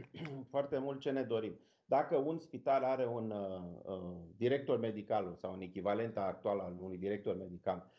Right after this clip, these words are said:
o persoană care, într-adevăr, cunoaște foarte bine, uh, problematica medicală, are o bună relație cu, uh, personalul spitalului sau știe să-și construiască, construiască foarte bun această relație, sigur că,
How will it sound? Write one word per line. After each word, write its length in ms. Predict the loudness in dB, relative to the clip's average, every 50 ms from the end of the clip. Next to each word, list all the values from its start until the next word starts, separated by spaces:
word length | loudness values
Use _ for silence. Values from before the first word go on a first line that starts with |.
| _ _ _ _
o 120 | _ 0 2
persoană 460 | 4 4 2 4 2 2 2 2 2
care, 200 | 2 4 4 4
într-adevăr, 680 | 2 2 2 0 2 2 0 0 2 2 2 2 2 -4 -10 -18 -20 _ _ _ _
cunoaște 360 | -2 0 0 0 0 0 -4
foarte 360 | 0 2 2 2 2 0 -4
bine, 640 | -4 -4 -4 -4 -2 0 0 2 2 0 0 -2 -6 -12 -18 _ _ -4
uh, 360 | 0 0 0 0 0 -2 -6 -2
problematica 680 | -2 -2 0 0 0 2 2 2 2 0 -2 -4 -4
medicală, 460 | -2 -2 -6 -8 -8 -2 0 2 4 4
are 120 | 4 4
o 40 | 2
bună 280 | 2 2 2 4 4
relație 500 | 4 4 4 4 4 2 2 0 -2 -8 -8
cu, 340 | -6 -6 -6 -6 -6 -8 -10 _ _ _ _ _ _
uh, 380 | -2 2 4 6 6 4 4 4
personalul 800 | 2 0 2 2 0 0 2 2 2 2 2 0 0 0 -2
spitalului 440 | -2 -4 -8 -2 2 2 2 2 0
sau 120 | -2 -2
știe 260 | -2 0 0 0 0 2
să-și 220 | 0 -2 -4 -2
construiască, 640 | -4 -4 -4 0 0 0 0 0 -4 -8 -12 -14 -6
construiască 500 | -4 -4 -4 -2 0 0 0 0 -2 -6
foarte 300 | -2 0 0 0 0 -2
bun 180 | -6 -4 -2 -4
această 360 | -4 -4 -4 -8 -6 -2 -2
relație, 540 | 0 0 0 0 0 0 0 -4 -6 -8 -8 -18 _ _ _ _ _
sigur 400 | _ -4 -2 2 2 2 0 2
că, 480 | 4 6 6 8 8 8 6 6 4